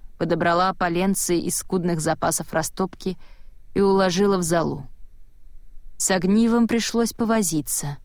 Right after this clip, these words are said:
Дрожащие руки никак не могли правильно ударить. Раз, другой, третий.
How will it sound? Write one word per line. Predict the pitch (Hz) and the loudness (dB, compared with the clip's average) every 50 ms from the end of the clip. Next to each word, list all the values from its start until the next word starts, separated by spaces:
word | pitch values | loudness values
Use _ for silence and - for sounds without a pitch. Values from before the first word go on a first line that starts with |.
| - - - - - - | -18 -20 -20 -18 -6 -2
Дрожащие | 170 170 170 151 165 160 160 - - 165 170 170 | 0 0 2 2 0 -2 -2 0 0 2 2 4
руки | 180 180 180 - - 180 | 2 2 0 0 -2 0
никак | 185 185 185 - - 185 180 - | 0 2 0 0 0 -2 0 0
не | 202 190 | 0 2
могли | 185 180 170 185 185 175 | 2 2 2 2 0 0
правильно | - - 180 180 175 175 180 180 180 185 185 | 0 0 0 2 2 2 2 2 2 2 0
ударить. | 180 175 180 147 131 - - - - - - - - - - - - - - - - | 0 0 -2 -2 -4 -8 -10 -10 -12 -12 -12 -16 -18 -16 -18 -18 -18 -18 -18 -14 -6
Раз, | - 175 175 170 170 180 - - - - | -2 2 2 2 2 2 0 -2 -2 -4
другой, | 165 160 170 160 147 156 151 156 156 156 - - | -2 -2 -2 -2 -2 -2 -2 -2 -2 -4 -6 -4
третий. | - 202 170 156 147 - - 185 175 - - | -2 0 0 0 0 -2 -2 -4 -4 -6 -10